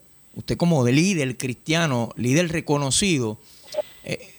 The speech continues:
¿qué sugerencia usted daría para, para rescatar a estas personas sin condenarlas, sin señalarlas y sin despreciarlas?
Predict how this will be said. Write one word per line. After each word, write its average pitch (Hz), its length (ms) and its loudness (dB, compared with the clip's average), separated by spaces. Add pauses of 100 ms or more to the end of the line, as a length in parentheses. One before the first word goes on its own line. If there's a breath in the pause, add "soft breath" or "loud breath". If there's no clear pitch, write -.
(140)
¿qué 175 120 2
sugerencia 220 560 2
usted 196 220 -2
daría 180 400 2
para, 151 380 0 (100)
para 147 240 2
rescatar 156 500 0
a 226 40 2
estas 226 220 -4
personas 180 600 0 (300 soft breath)
sin 185 480 0
condenarlas, 180 1000 0
sin 175 240 0
señalarlas 160 840 2
y 180 100 0
sin 151 220 -2
despreciarlas? 139 840 0